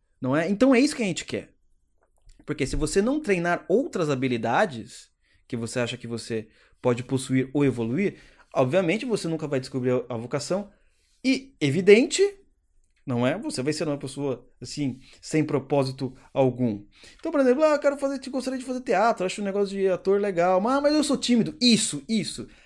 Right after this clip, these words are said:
Essa justificativa que a sua mente te dá é excelente, né? Essa justi-,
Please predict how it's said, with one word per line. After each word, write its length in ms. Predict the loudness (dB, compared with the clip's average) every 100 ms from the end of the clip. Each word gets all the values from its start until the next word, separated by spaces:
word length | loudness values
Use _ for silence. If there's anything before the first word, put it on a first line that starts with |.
| _
Essa 260 | 2 4 4
justificativa 840 | 4 0 -2 -2 -2 -4 -4 -6 -8 _ _
que 80 | -4
a 40 |
sua 260 | -2 0 2
mente 280 | 0 -2 -4
te 120 | -2
dá 260 | 0 0 0
é 140 | -4 2
excelente, 760 | 4 6 6 6 2 -6 -10 _ _ _ _ _ _
né? 300 | -8 -8 -10
Essa 180 | -10 -8
justi-, 340 | -8 -12 -18